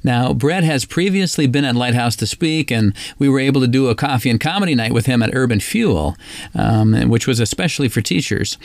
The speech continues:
And we hope to do more of these types of collaborations in the future.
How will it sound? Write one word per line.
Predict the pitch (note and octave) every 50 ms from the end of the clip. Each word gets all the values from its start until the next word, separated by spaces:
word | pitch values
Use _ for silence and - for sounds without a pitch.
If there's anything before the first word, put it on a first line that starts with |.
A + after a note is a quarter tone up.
| - - - - - -
And | D#3+ D3
we | D3 C#3+
hope | E3 A3 G3 -
to | F#3
do | E3 D#3+
more | C#3+ C3+ C3+ C#3 C#3+ D3 D3 D3
of | C3+ B2
these | B2+ B2 A#2 -
types | - B2+ A#2+ A2 - -
of | A#2+ G#2+ G2+
collaborations | - A#2+ A#2 A2+ A2+ A2 A2+ A2+ A2+ A2+ G#2+ - B2 A#2 G#2+ G2
in | A2
the | G#2 G2+
future. | - - G3 - - - G#2 E2+ - D#2+